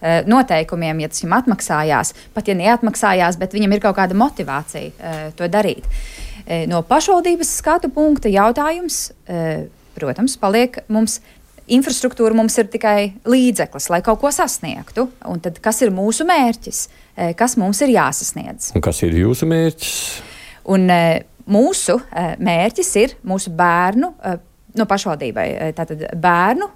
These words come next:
Speaker 1: jauniešu sports, viņu, eh, fiziskā sagatavotība, fiziskā, eh, attīstība. Un, eh, tad, kad savu infrastruktūru, eh, mēs neizmantojam tieši, nu, caur izglītības sektoru, eh,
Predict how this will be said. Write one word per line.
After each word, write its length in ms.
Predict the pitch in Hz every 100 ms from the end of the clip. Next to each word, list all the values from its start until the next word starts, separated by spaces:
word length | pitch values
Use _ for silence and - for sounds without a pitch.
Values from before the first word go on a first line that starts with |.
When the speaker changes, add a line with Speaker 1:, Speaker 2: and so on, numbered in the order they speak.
| _
Speaker 1:
jauniešu 800 | 175 180 190 226 294 349 - 330 - _
sports, 800 | - - 160 175 - - - - -
viņu, 360 | 185 190 151 147 -
eh, 220 | 156 147 139 -
fiziskā 500 | 240 240 - 170 131
sagatavotība, 920 | - 214 240 247 254 285 285 302 262
fiziskā, 600 | - 175 160 - 135 131 -
eh, 220 | 156 151
attīstība. 840 | 165 165 254 359 - 381 381 370 - - - - - - - - -
Un, 280 | 226 302 392
eh, 280 | 302 190 - - -
tad, 200 | 196 -
kad 240 | 165 - -
savu 240 | - 180
infrastruktūru, 760 | 208 240 202 175 - 170 160 160
eh, 200 | - 165
mēs 220 | 156 156
neizmantojam 800 | 190 190 165 160 156 151 - 156 190 -
tieši, 360 | 165 160 175 - 214 - -
nu, 160 | 170
caur 200 | 160 -
izglītības 480 | 214 415 370 196 160
sektoru, 720 | - 202 - - 156 151 180 311
eh, 500 | - 170 156 151